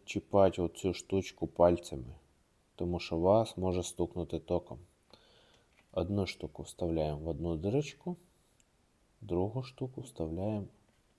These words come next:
в другу дирочку. І дивимося, що ж у нас з напругою? Двісті двадцять один вольт. Це дуже гарна напруга. Ну, давайте для перевірки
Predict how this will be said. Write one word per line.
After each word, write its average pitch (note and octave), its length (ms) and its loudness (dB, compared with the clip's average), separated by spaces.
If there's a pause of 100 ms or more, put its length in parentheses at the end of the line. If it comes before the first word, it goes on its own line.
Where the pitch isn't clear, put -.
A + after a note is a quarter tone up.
(240)
в - 60 -14
другу E2 380 -2
дирочку. C#2+ 560 -6 (1600)
І F#2+ 80 -2
дивимося, G2 560 2 (140)
що - 240 -2
ж B2+ 100 0
у C3+ 40 2
нас C#3+ 280 2
з - 40 -8
напругою? D#3 500 4 (1000)
Двісті C3+ 360 4
двадцять F#2+ 460 6
один E2 280 0
вольт. C#2+ 360 -4 (760)
Це G3 140 2
дуже B2 340 8
гарна G2 380 8
напруга. F2 540 0 (380)
Ну, G3 180 0
давайте F2+ 420 6
для E2 260 2 (1200)
перевірки F#2 640 2